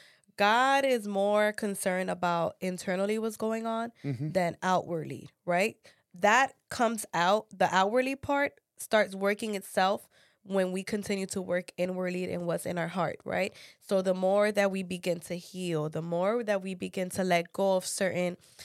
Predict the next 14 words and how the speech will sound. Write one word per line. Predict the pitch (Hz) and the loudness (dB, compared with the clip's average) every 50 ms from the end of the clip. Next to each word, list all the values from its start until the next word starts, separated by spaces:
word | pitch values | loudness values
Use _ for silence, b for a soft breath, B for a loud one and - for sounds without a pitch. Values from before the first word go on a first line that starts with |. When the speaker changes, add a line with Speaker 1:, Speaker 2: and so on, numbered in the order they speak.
| B B B B B B - | B B B B B B -4
Speaker 1:
um, | 185 180 180 175 165 160 - - - 180 _ _ _ - | -2 -2 0 0 -2 -2 -4 -8 -12 -14 _ _ _ -10
resentments | 185 190 202 185 175 - 196 180 180 - - - 185 180 175 175 165 | -4 -2 -2 -2 0 0 0 0 -2 -4 -8 -4 -2 -2 -2 -2 -2
and | 165 175 170 | -6 -6 -6
feelings, | - - 233 254 254 226 202 190 185 185 - - B B B B B B B B B | -6 -4 0 2 2 2 0 -2 -4 -6 -10 -14 B B B B B B B B B
that'll | 185 220 220 226 247 262 254 254 240 220 202 - - | 4 6 8 8 8 8 8 6 6 4 0 -2 2
eventually | 185 202 196 196 196 220 220 - - 226 196 185 180 180 175 175 - _ _ _ _ _ _ _ _ _ _ _ _ _ _ _ _ - | 2 4 6 6 4 4 2 -2 -4 -4 -2 -2 -4 -4 -6 -8 -12 _ _ _ _ _ _ _ _ _ _ _ _ _ _ _ _ -6
pour | - - 226 208 196 190 | 0 4 6 6 8 8
out | 185 185 185 170 - - _ _ _ - | 6 6 6 4 2 -2 _ _ _ 0
outwardly, | 180 202 202 - 170 190 175 170 - 139 - - | 2 2 2 0 -2 -6 -6 -6 -6 -8 -8 -4
right? | - 180 180 185 208 - - | -2 2 2 2 2 0 0
Speaker 2:
Mm-hmm. | - 127 | -2 2
Speaker 1:
So | 208 190 180 175 175 180 B B B B B B B | 4 4 4 4 2 0 B B B B B B B
maybe | 190 185 180 190 214 185 196 202 202 202 202 202 - - | -2 0 0 0 0 0 -2 -2 -2 -2 -4 -4 -4 -4
if, | 190 196 196 190 190 190 190 - - - | -2 0 0 0 0 -2 -6 -10 -20 -20